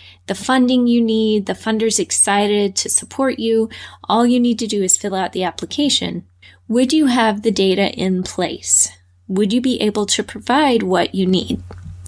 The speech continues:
And if not, you need to start now. Start figuring out what you need to track and how you can track it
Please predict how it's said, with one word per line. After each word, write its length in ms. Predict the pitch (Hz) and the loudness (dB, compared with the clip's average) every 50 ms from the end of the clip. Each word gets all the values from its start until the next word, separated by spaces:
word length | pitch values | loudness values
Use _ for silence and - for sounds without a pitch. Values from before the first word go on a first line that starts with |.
| - - - - - - - - - - | -12 -10 -8 -8 -8 -10 -10 -10 -6 -2
And 160 | - 208 196 | 0 2 2
if 180 | 175 185 - - | 0 -2 -2 0
not, 560 | 190 202 247 277 262 208 170 165 160 156 - - _ _ - - - | 0 2 2 4 4 2 2 2 0 -2 -4 -10 _ _ -20 -18 -8
you 200 | - 190 185 202 | -6 -4 -2 0
need 260 | 196 190 196 202 196 | 0 2 2 2 0
to 120 | - - 208 | 0 0 0
start 540 | - - - - 185 170 175 175 - - - | 0 0 0 0 -2 -2 -2 -2 -4 -6 -6
now. 600 | 180 180 165 156 156 - - - - - - - _ _ _ _ - - _ _ | -6 -4 -2 -2 -2 -2 -4 -8 -10 -10 -16 -18 _ _ _ _ -20 -20 _ _
Start 360 | - - - 196 180 - - | -8 -4 0 0 0 0 -2
figuring 500 | - - 190 - - 208 208 208 208 208 | -2 -2 -2 0 2 2 2 4 4 4
out 200 | 208 180 170 - | 2 2 0 -2
what 320 | - 165 170 170 156 - - | -2 -2 0 0 0 0 0
you 140 | - 196 | -2 0
need 200 | 196 208 214 202 | 2 2 2 2
to 80 | 226 226 | 0 -2
track 440 | 214 - 226 196 175 180 180 - - - - - | -2 -2 -2 0 0 -2 -2 -6 -14 -20 -8 -4
and 120 | 196 185 170 | -2 -2 -2
how 360 | - - - 185 165 170 185 | -2 -4 -2 0 2 2 2
you 160 | 196 190 202 | 2 0 0
can 200 | 202 - 233 220 | -2 -2 -2 -2
track 360 | 214 - 240 220 208 - - | -2 -2 -4 -4 -4 -6 -10
it 260 | - - - - - | -10 -10 -10 -12 -16